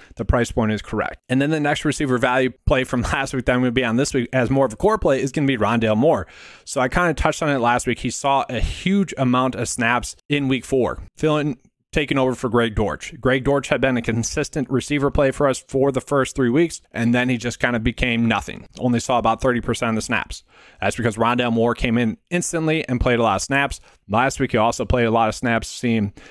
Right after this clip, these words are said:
ninety-one percent of the snaps last week. Okay. And he had a much better game last week. Honestly, I was very impressed by the film from Rondale Moore. You know, you talk about that quick twitch from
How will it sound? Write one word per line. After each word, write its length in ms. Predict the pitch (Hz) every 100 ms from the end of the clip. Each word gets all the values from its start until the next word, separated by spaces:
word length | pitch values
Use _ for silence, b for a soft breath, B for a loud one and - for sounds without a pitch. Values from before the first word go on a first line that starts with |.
| B
ninety-one 480 | 107 143 147 120 117
percent 280 | 120 - 117
of 40 |
the 80 | 104
snaps 340 | - 110 101 - -
last 420 | 101 104 120 -
week. 260 | 78 76 - _ -
Okay. 360 | 101 - 120 117 B B -
And 80 |
he 80 | 123
had 80 | 151
a 40 |
much 300 | 127 123 123
better 200 | - 120
game 200 | 110 123
last 240 | 120 113 -
week. 100 | 110
Honestly, 320 | 127 127 127
I 60 | 104
was 80 |
very 380 | 101 117 120 120
impressed 360 | 113 - 110 -
by 120 | 104
the 80 | 98
film 300 | - 104 101
from 180 | 117 104
Rondale 340 | 107 107 98
Moore. 340 | 104 117 117 B B B B
You 160 | - 110
know, 80 | 117
you 220 | 110 113
talk 160 | 135
about 160 | 127 120
that 160 | 117 -
quick 280 | 139 131
twitch 300 | - 120 131
from 320 | - 139 123